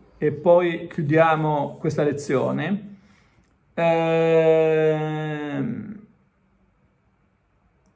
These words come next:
allora, ehm, provate a vedere quanto è forte è il conflitto.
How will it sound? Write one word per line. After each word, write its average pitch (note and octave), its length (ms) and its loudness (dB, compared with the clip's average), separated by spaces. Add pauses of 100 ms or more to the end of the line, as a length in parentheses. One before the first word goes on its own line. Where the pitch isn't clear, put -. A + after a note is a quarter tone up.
(420)
allora, D3 840 2
ehm, D3 800 -4 (360)
provate C4 500 0
a B3 40 -2
vedere A3+ 680 2
quanto A3+ 400 0
è G3+ 40 2
forte A3 760 -2
è E3+ 100 -2
il F#3+ 200 2
conflitto. C3 920 -6